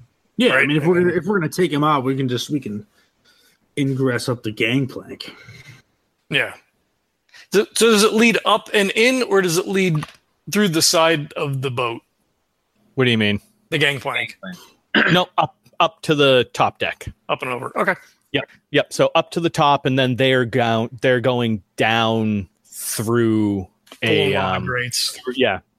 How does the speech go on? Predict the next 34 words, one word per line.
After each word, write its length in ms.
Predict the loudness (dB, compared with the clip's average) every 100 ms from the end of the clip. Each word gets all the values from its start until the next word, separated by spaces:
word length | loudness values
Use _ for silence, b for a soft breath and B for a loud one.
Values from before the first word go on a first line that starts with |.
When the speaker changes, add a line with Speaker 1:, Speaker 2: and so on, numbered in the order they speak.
| _ -4
Speaker 3:
Yep. 180 | -4 _ _ -2
Down, 360 | 0 2 0
lowering 440 | 0 2 2 0 -2
it 120 | -2
into 220 | -4 -6
the 80 | -6
cargo 320 | -6 -4 -4
hold. 220 | -4 -6 -12 b b b b _ _ _ _ -6
Speaker 2:
I 60 | -2
mean, 180 | 0 0
your 120 | 0
phase 300 | 2 2 2
disruptor 520 | 0 0 0 -2 -2
still 240 | 0 0
might 240 | 0 0 0
work 340 | 0 0 -4 -16 _
if 360 | -4 -4 -10 -6
you 220 | 0 2
wanna 280 | 2 2 0
go, 480 | 2 2 2 2 -2 -8 _ _ _ _ _ _
or 100 | -2
if 120 | 0
we 120 | 0 2
send 280 | 2 0
Milo 480 | 2 2 2 0 0
below 640 | 0 2 2 2 -2 -4 -8
and 160 | -4 -2
you 140 | 0
and 80 | 2
I 140 | 0
Speaker 1:
Ooh. 60 | 0
Speaker 2:
go 220 | -4 -4
over 180 | -4 -4
top. 400 | 0 2 0